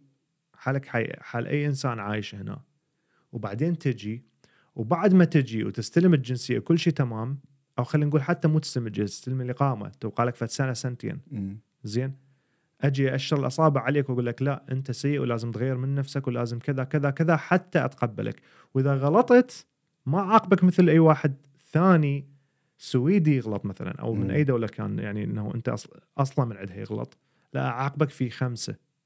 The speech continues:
Speaker 1: بحيث السويدي اللي يسوي فد عمل إجرامي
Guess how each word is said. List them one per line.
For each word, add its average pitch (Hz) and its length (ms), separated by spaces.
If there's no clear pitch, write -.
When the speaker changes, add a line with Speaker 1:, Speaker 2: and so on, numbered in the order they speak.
Speaker 1:
بحيث 120 280
السويدي 147 440
اللي 131 100
يسوي 139 280
فد 123 240
عمل 143 260
إجرامي 143 540